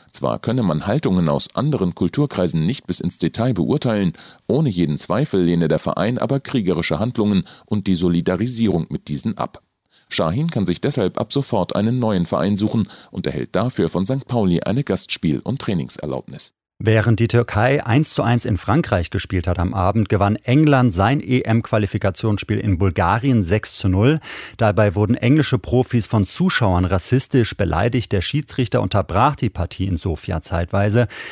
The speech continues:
Speaker 2: Nicht das erste Mal, dass englische Spieler angefeindet wurden und auch nicht das erste Mal, dass bulgarische Fans rassistisch aufgefallen sind.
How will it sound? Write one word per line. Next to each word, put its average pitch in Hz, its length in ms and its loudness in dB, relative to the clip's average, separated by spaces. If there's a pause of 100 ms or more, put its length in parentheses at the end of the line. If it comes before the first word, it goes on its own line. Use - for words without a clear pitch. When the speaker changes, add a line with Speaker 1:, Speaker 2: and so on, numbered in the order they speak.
(120)
Speaker 2:
Nicht 139 160 4
das 139 140 6
erste 147 420 4
Mal, 92 180 4
dass 90 180 0
englische 117 500 2
Spieler 104 420 0
angefeindet 120 680 2
wurden 113 300 2
und 107 120 2
auch 110 180 0
nicht 104 160 0
das 101 160 0
erste 123 380 0
Mal, 104 240 2
dass 98 180 0
bulgarische 120 640 2
Fans 104 460 0
rassistisch 98 720 -2
aufgefallen 90 560 -2
sind. 98 280 0